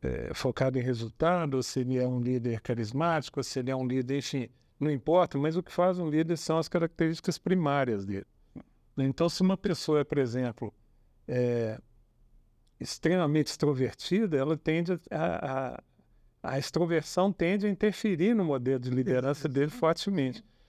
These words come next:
E s-, e, e a nossa proposta é que você precisa treinar os líderes nessas características primárias. Ele precisa entender quem ele é,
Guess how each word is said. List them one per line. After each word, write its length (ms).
E 60
s-, 320
e, 560
e 60
a 100
nossa 320
proposta 680
é 40
que 120
você 240
precisa 320
treinar 340
os 80
líderes 400
nessas 400
características 800
primárias. 520
Ele 100
precisa 300
entender 440
quem 200
ele 240
é, 220